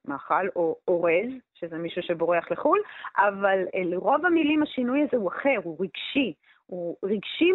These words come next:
מוזיקלי, פיזי, וכמו שאת אומרת, יש גם איזה פן טכני, שתכף אני אגע בזה. אה, אז כאמור, אה, אני לא יודעת אם באמת דיברתם על זה, אבל אני מתארת לעצמי שעם ביאליק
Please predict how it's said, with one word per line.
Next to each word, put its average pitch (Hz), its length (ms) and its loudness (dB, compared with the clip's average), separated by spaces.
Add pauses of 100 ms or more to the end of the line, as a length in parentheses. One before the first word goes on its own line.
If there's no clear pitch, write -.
מוזיקלי, 269 600 2 (180)
פיזי, 247 420 0 (340)
וכמו 262 320 -2
שאת 320 220 -2
אומרת, 311 500 0
יש 220 180 0
גם 240 200 0
איזה 202 160 -4 (140)
פן 226 240 0 (100)
טכני, 247 420 0 (280)
שתכף 190 720 -2
אני 180 380 -4
אגע 180 200 0
בזה. 175 280 -4 (500)
אה, 180 240 -2 (160)
אז 214 180 2
כאמור, 254 720 2
אה, 220 140 2
אני 214 140 -4
לא 226 60 0
יודעת 240 220 -2
אם 214 100 -2
באמת 196 300 -2
דיברתם 233 580 2
על 220 100 -2
זה, 202 100 2
אבל 190 80 -4
אני 190 60 -4
מתארת 226 240 -2
לעצמי 240 220 -2
שעם 208 200 -6
ביאליק 202 380 0